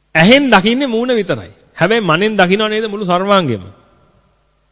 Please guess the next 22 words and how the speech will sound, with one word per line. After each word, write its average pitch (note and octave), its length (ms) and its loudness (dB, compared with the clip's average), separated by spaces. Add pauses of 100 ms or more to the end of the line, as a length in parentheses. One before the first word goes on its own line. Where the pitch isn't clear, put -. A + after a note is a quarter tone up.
(920)
මනෙන් D#3+ 300 0
හදලා A#3+ 320 0
ගන්නවා C4 320 -2
සර්වාංගෙම. C3 580 -8 (540)
මන D3 220 -2
කියන්නේ F#3 400 0
ආයි D3+ 260 -2 (840)
නියම F3+ 400 4
විඥාකාරය. E3+ 680 0 (100)
ඒකයි F3+ 340 2
කිව්වේ A#3 200 -2
සාස්ත්‍රුන් F#3 380 -4
වහන්සේ. A2+ 360 -12 (1080)
විඥානය A3 600 4
කියන E3 260 0
කෙනා E3 360 0
පුදුම E3 380 0
විඥානය G3+ 460 -2 (100)
මේ, D3 200 -4
මේ C#3+ 160 -2
පුදුම D#3 320 -4
විඥාකාරයෙක්. D#3+ 800 -2